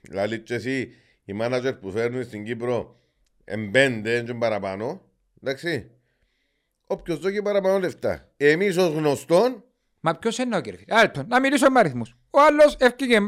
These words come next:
Speaker 2: έφυγε και είπε, "Ρωστό είκοσι εφτά και φέτος είναι να πάω σαράντα". Πού είναι να τα βρει;
Speaker 1: Και να φέρω επιθετικό είμαι.
Speaker 2: Ναι, είναι να φέρω.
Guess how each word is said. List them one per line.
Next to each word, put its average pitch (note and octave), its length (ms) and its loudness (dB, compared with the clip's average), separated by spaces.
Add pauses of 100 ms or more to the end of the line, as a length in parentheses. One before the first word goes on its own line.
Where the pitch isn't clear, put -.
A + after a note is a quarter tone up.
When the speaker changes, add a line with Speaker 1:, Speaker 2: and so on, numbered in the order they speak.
(140)
Speaker 2:
έφυγε A3+ 420 0
και B3 100 0
είπε, B3+ 120 6 (160)
"Ρωστό G3+ 320 4
είκοσι A#3 320 4
εφτά G3 400 6
και A#3 120 2
φέτος B3+ 200 6
είναι B3 120 2
να A3 100 2
πάω A#3 140 6
σαράντα". D#3+ 540 4 (520)
Πού B3 160 2
είναι A#3 80 8
να D#3 120 4
τα G#2 120 0
βρει; - 160 -10
Speaker 1:
Και E3 180 0
να E3 240 0
φέρω E3+ 220 2
επιθετικό G3+ 540 -2
είμαι. G#2+ 240 -10
Speaker 2:
Ναι, D3 120 -6
είναι D3 160 0
να A3 140 2
φέρω. D3+ 160 0